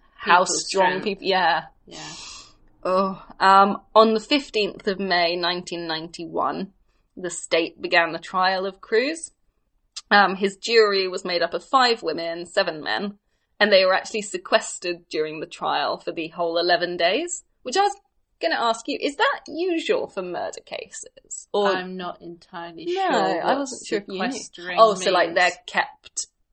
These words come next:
Speaker 1: somewhere, so they can't, like, go home and stuff. They have to stay there,
Speaker 2: Oh,
Speaker 1: so they have
Speaker 2: okay.
Speaker 1: a media blackout and
Speaker 2: I
Speaker 1: stuff.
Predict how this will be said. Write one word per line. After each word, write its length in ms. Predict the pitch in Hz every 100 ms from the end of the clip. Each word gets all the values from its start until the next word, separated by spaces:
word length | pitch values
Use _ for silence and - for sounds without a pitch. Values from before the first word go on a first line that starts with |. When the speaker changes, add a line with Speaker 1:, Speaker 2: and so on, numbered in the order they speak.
| _ _
Speaker 1:
somewhere, 520 | 220 196 180 185 185 180
so 160 | 180
they 140 | 170 165
can't, 400 | - 165 - 143
like, 140 | 131
go 100 | 139
home 340 | - 165 165 185
and 120 | 190
stuff. 240 | - 214
They 80 | 165
have 140 | 147
to 80 | -
stay 380 | - - 165 175
there, 320 | - 196 202 190
Speaker 2:
Oh, 40 | 180
Speaker 1:
so 100 | 180
they 100 | 196
have 220 | 196 175
Speaker 2:
okay. 180 | 180 156
Speaker 1:
a 60 | 185
media 400 | 180 170 160 165
blackout 520 | 165 156 160 170 -
and 100 | 180
Speaker 2:
I 60 | 202
Speaker 1:
stuff. 180 | 208